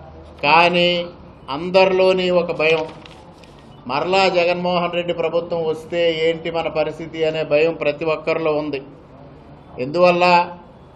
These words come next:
రెండు వేల పంతొమ్మిది ఇరవై నాలుగు మధ్యలో రివర్స్ టెండరింగ్ అన్నారు, పవర్ పర్చేజ్ అగ్రిమెంట్, ఇంటర్నేషనల్ పవర్ పర్చేజ్ అగ్రిమెంట్ అన్నీ రివైవ్ చేశారు. అమర్ రాజా బ్యాటరీస్ లాంటి అతిపెద్ద పరిశ్రమని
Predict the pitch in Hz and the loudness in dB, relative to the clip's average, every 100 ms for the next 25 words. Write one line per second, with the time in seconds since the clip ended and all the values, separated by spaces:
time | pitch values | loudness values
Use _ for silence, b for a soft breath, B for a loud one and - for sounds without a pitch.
0 | - - 127 151 175 175 170 156 - - | -20 -10 -4 2 4 4 4 2 0 -8
1 | 147 160 175 180 175 175 165 170 170 165 | -8 -4 -2 -2 0 2 2 2 2 0
2 | 160 156 156 165 156 147 151 165 - 165 | 0 -2 -2 -2 0 -2 -2 -4 -4 -4
3 | 160 160 156 156 151 143 135 - - - | -2 -2 -2 -2 0 0 -2 -8 -20 -20
4 | - - - - - - - - - 139 | -20 -20 -20 -20 -20 -20 -20 -20 -8 0
5 | 160 180 180 175 175 175 175 175 165 165 | 2 2 2 0 0 -2 -2 -4 -4 -6
6 | 156 156 147 156 170 175 170 170 170 165 | -6 -6 -6 -8 -4 -4 -4 -6 -2 -2
7 | 165 165 165 170 165 165 165 160 160 147 | 0 -2 -4 -6 -6 -8 -8 -8 -10 -8
8 | 151 165 175 180 185 165 160 170 175 170 | -10 -8 -8 -4 -4 -2 2 2 2 0
9 | 160 156 156 135 - - - - - - | -2 0 0 0 -4 -16 -20 -20 -20 -20
10 | - - - 127 160 170 175 175 175 165 | -20 -20 -10 -4 0 2 2 4 2 4
11 | 170 170 170 160 170 165 165 165 151 147 | 2 2 -6 -6 -4 -4 -4 -4 -4 -4
12 | 160 165 - 170 156 143 147 151 151 165 | -4 -6 0 0 0 -2 -6 -8 -4 -4
13 | 160 160 156 135 | -2 -2 -2 -4